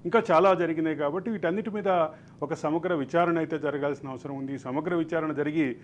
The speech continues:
ఆ, ఈ, ఆ, స్వరూప్ని చాలా, చాలాసేపటి నుంచి చూస్తున్నా, నువ్వు స్వరూప్ అంటలేదు,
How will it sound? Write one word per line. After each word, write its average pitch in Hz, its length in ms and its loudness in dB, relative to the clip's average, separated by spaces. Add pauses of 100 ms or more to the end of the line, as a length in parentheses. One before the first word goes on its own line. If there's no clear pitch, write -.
(320)
ఆ, 135 60 -4
ఈ, 139 540 -2 (220)
ఆ, 117 240 -6 (100)
స్వరూప్ని 160 580 2 (720)
చాలా, 135 320 -2 (220)
చాలాసేపటి 151 400 -4
నుంచి 170 200 -4
చూస్తున్నా, 156 340 -8
నువ్వు 139 220 -6
స్వరూప్ 143 380 -4
అంటలేదు, 143 580 -6